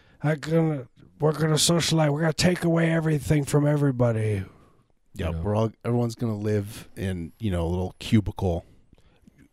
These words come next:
Speaker 1: Look up the Russian Revolution. It will be like that. <laughs>
Speaker 2: Yep. Can't wait.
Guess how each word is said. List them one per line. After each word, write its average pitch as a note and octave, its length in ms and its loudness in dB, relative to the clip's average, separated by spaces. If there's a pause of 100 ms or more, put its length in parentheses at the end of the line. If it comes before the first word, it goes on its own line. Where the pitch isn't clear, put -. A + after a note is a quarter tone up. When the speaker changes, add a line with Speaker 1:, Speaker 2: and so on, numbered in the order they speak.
(220)
Speaker 1:
Look F3 380 2
up F#3+ 240 0
the E3 100 0
Russian F3 420 2
Revolution. E3 760 0
It D#3 240 -2
will D#3+ 160 0
be E3 200 2
like D3+ 360 -2
that. B2 500 -2 (240)
<laughs> - 160 2 (1700)
Speaker 2:
Yep. F2+ 200 -2 (160)
Can't F#2 180 -4
wait. F#2+ 240 -4